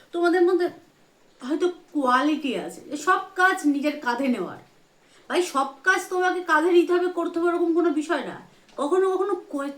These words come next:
করো এবং চুপ থাকো, চুপ। কোয়েট টাইম, স্টপ, স্টপ।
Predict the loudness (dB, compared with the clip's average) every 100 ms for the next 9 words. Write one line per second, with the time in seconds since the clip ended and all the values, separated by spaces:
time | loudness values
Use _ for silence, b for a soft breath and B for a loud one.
0 | -14 -16 -16 -16 -2 2 2 0 B B
1 | -8 -4 -4 -8 -18 -14 -14 -8 -2 -2
2 | -4 -16 _ -2 -2 -2 0 2 2 -4
3 | -10 -12 -14 -20 -20 _ _ _ _ _
4 | _ _ _ -20 -20 -20 -20 _ _ _
5 | _ _ _ _ -20 _ _ -18 -18 _
6 | _ _ _ _ _ _ _ _ _ _
7 | _ _ _ _ _ _ -20 -20 _ _
8 | -18 -18